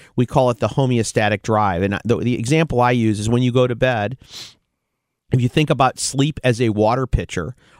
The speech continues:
all night long while you're sleeping, you're filling up the pitcher with water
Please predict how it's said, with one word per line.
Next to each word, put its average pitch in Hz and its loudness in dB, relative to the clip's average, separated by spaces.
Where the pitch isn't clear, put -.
all 139 4
night 156 0
long 127 2
while 117 2
you're 117 0
sleeping, 131 -2
you're 107 2
filling 120 0
up 113 -2
the 104 -8
pitcher 123 0
with 101 0
water 104 -2